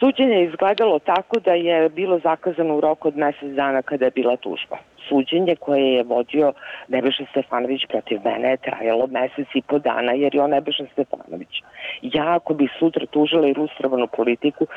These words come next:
taj proces bi trajao deset godina. To je bilo potpuno čista forma suđenja, to je bilo unapred sa koreografijom. Mi smo došli tamo, čekalo nas je nekoliko autobusa sa S N S-ovcima koji su galamili sve vreme.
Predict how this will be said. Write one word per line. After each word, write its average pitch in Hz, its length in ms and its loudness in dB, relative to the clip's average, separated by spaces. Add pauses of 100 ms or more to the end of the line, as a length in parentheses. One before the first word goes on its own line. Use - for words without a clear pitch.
(180)
taj 135 140 2
proces 139 440 -2
bi 135 160 0
trajao 139 300 2
deset 135 440 0
godina. 98 400 -2 (200)
To 185 140 0
je 185 60 4
bilo 180 260 2 (180)
potpuno 170 400 -2
čista 120 440 -6
forma 113 400 -2
suđenja, 170 420 -2
to 185 120 -2
je 170 40 0
bilo 165 200 2
unapred 165 560 0
sa 143 60 0
koreografijom. 127 920 0 (300)
Mi 156 260 2
smo 143 100 0
došli 123 420 -2
tamo, 180 360 0 (220)
čekalo 147 360 0
nas 131 200 0
je 139 60 2
nekoliko 123 560 -2
autobusa 120 560 -2 (120)
sa 120 60 -2 (120)
S - 20 -
N 104 220 0 (100)
S-ovcima 143 520 0
koji 139 240 -2
su 139 80 -4
galamili 123 560 0 (120)
sve 104 200 0
vreme. 131 460 0